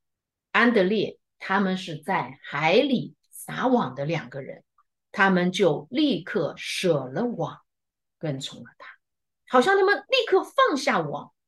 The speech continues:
就跟随耶稣。第二个是雅各和约翰，在船上捕网，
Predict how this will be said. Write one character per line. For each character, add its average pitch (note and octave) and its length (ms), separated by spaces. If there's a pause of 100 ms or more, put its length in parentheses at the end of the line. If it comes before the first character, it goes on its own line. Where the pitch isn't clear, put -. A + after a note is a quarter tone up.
(120)
就 F3+ 180
跟 F3 180
随 E3 200
耶 B2 200
稣。 - 200 (1200)
第 B3+ 140
二 B3+ 160
个 A3 100
是 G#3+ 160
雅 D#3 240
各 B3 200
和 D#3+ 160
约 G#3+ 260
翰， G#3+ 300 (920)
在 C4+ 200
船 E3+ 380
上 C#4+ 380 (380)
捕 A3 380
网， - 260